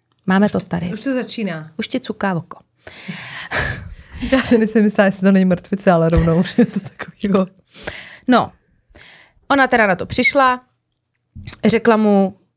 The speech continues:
Speaker 1: že to ví, že na to přišla, málokrát jsem řekla slovo přišla.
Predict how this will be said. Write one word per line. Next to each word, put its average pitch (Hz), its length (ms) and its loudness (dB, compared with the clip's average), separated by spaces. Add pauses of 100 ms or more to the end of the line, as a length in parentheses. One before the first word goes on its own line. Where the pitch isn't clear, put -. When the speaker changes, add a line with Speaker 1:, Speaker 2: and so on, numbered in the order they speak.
(280)
Speaker 1:
že 185 300 4 (340)
to 160 140 2
ví, 214 340 2 (160)
že 185 100 2
na 175 100 4
to 190 100 -2
přišla, 214 600 2 (220)
málokrát 185 600 2
jsem 175 120 0
řekla 170 220 -2
slovo 160 260 2
přišla. 220 400 0